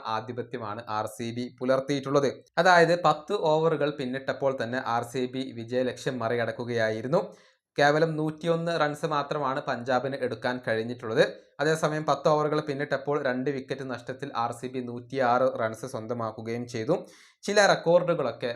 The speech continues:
നമ്മൾ ഇവിടെ എടുത്തു പറയേണ്ടതുണ്ട്. അതിൽ, ഏഹ്, ഏറ്റവും എടുത്തു പറയേണ്ട ഒരു കാര്യം, ഐ പി എല്ലിലെ ഒരു പ്ലേ ഓഫ് മത്സരത്തിൽ ഏറ്റവും വേഗത്തിൽ ചേസ് ചെയ്തുകൊണ്ട്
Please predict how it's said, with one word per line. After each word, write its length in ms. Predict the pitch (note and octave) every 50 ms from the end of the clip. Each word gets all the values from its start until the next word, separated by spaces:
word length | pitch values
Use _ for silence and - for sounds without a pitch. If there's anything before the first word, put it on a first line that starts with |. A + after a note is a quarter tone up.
| A2+
നമ്മൾ 200 | A2+ A2+ A#2 A#2 A2+ G#2+
ഇവിടെ 240 | A2 A2+ A2 A#2 A#2+ - - A2+
എടുത്തു 260 | A2 A2+ - - B2+ A2 A#2
പറയേണ്ടതുണ്ട്. 640 | A2 A2+ A2+ A#2 A#2+ A#2+ B2 A#2+ A2+ G#2+ A2 E3 G3+ - - - - - _ _ _ -
അതിൽ, 200 | D3 E3 F3+ F#3 F#3+ F#3+ E3 D#3 D3
ഏഹ്, 240 | D3 D3 D3 D3 - D3+ D3
ഏറ്റവും 280 | D3+ - F#3 F3 F3 F3 F3 D#3+
എടുത്തു 260 | D#3+ D#3+ - - F3 - F3
പറയേണ്ട 500 | D#3 C#3 C#3+ C#3+ D3 D3 D3+ D3+ D3+ D#3 D#3+ D#3+ C#3 C#3
ഒരു 100 | D3 C#3 C#3
കാര്യം, 280 | B2 B2 B2+ C3+ A#2+ - - - - _ _ _ _ _ -
ഐ 120 | C#3 F3+ A3 G3
പി 80 | - A3 G3+
എല്ലിലെ 300 | F#3 D#3+ C#3 C#3+ C#3+ D3 E3 D#3+ - C#3
ഒരു 100 | C#3 D3+ D3
പ്ലേ 140 | D3+ C3+ C3 C3+ C#3+ - C#3+
ഓഫ് 220 | C#3+ C#3 - D#3+ D3
മത്സരത്തിൽ 540 | C#3 B2+ A#2+ A#2 - C#3 C3 B2 B2 - C3 A#2+ - - A#2+ C3+
ഏറ്റവും 380 | C3 - - G3 F#3+ G3+ G3+ F#3+ D#3+
വേഗത്തിൽ 440 | D#3 D3 D3 D3 D3+ D3+ - D3 D3+ D3+ D3+ -
ചേസ് 380 | - C3+ C#3 D3 D3 D3+ - F#3+ E3+ -
ചെയ്തുകൊണ്ട് 480 | D3+ C#3 C#3 C#3 D3 C#3 C#3 B2+ B2+